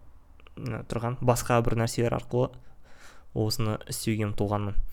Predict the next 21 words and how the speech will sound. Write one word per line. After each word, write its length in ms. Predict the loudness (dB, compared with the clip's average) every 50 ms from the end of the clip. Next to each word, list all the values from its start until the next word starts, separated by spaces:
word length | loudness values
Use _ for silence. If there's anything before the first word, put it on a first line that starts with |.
| 10 12 12 12 12
Ә, 300 | 12 12 12 10 10 12 12 12
мәселен, 500 | 12 12 12 12 12 12 12 12 10 10 8
мен 380 | 8 6 6 4 4 2 0 0 4
Телеграмдағы 640 | 4 6 6 8 6 6 6 6 6 6 6 4 2
Махаббаттың 480 | 2 0 2 2 2 2 2 0 -2
түсі 200 | 0 2 2 2
деген 300 | 4 2 2 2 0 -2 -6 -8 -10 -10 -8 -2
арнам, 380 | 0 0 2 2 2 2 0 0 4 6
қазір 240 | 6 8 8 6 6
М 340 | 6 6 6 6 4 4 4
Т 220 | 4 4 6 6 6 8
болып 280 | 8 6 6 6 4 2
өзгерді. 360 | 2 2 2 2 2 0 -2 -2 -6 -16 -16 -14 -12 -12 -14 -14 -18 -20 -20 -20 -20 -20 -20 -20 -18 -16 -2 0
Ә, 840 | 2 4 6 6 6 6 6 4 4 4 4 4 4 2 2 0 -2 -6 -12 -16 -20 -20 -20 -20 -20 -20 -20 -20 -20 -20 -20 -20 -18 -14
мағынасы 920 | -12 -10 -8 -8 -8 -6 -4 2 8 10 12 12 12 10 8 6 6 4 4
да, 140 | 4 4 4
басқасы 420 | 4 4 4 2 0 -2 0 0
да 120 | 0 0 0 0 -2 -4
сол 300 | -4 0 2 2 4 4 2
күйі, 380 | 2 2 2 2 0 -2 -4 -6 -10 -16 -14
ә, 560 | -10 -8 -8 -6 -6 -6 -6 -6 -8 -8 -10